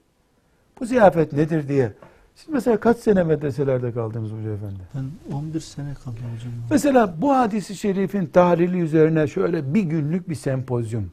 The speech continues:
Speaker 1: hatta camide cemaati de toplayıp böyle bir sempozyum duysaydın, bu hadisi şimdi nasıl anlardın mesela? Bir, bir gün sadece Allah'ın ziyafeti ne demek ya?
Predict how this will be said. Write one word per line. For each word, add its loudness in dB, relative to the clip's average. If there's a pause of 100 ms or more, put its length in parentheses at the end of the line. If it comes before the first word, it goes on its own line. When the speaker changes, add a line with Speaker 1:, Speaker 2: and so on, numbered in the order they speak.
Speaker 1:
hatta 2 (760)
camide 8
cemaati -2
de -2
toplayıp -2 (1040)
böyle 0
bir -4
sempozyum 0
duysaydın, -2 (540)
bu 4
hadisi 0 (600)
şimdi 2
nasıl 6
anlardın -2
mesela? -8
Bir, -2 (280)
bir 4
gün 4
sadece -2
Allah'ın 8
ziyafeti 4
ne 2
demek -4
ya? -18